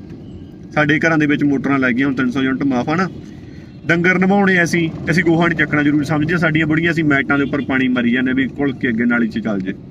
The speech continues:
ਪਾਣੀ ਦੀ ਬਰਬਾਦੀ ਅਸੀਂ ਵੀ ਬਹੁਤ ਕਰਦੇ ਹਾਂ। ਪਰ ਜਿਹੜਾ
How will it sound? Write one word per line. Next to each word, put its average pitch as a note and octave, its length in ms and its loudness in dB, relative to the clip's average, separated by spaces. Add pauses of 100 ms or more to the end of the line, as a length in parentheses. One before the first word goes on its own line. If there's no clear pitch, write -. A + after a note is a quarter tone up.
(880)
ਪਾਣੀ F#3 220 4
ਦੀ G#3 80 4
ਬਰਬਾਦੀ F3+ 440 2
ਅਸੀਂ F#3 140 2
ਵੀ G3 60 2
ਬਹੁਤ D3+ 240 0
ਕਰਦੇ A2 340 -2
ਹਾਂ। - 80 -8 (840)
ਪਰ E3+ 160 4
ਜਿਹੜਾ G3 260 4